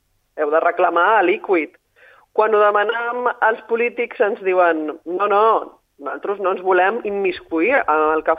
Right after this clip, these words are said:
fa l'ens públic a I V tres.» Així que ens trobam en una situació bastant complexa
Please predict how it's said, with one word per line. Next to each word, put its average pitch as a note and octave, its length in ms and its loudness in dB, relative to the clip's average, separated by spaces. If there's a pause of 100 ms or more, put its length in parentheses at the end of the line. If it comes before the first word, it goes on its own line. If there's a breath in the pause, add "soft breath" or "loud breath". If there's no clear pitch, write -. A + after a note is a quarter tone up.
fa D#3 480 2 (500 soft breath)
l'ens E3 320 0
públic D#3+ 380 -2
a E3 40 4
I D3+ 120 -2
V D3+ 100 -2
tres.» F3+ 320 2 (320)
Així A#3 240 -10
que A3+ 160 2 (240)
ens F3+ 220 -2
trobam G3+ 560 2 (180)
en E3+ 320 2
una G3 160 0
situació G#3 720 0 (320 loud breath)
bastant F#3 380 -2
complexa G#3 720 0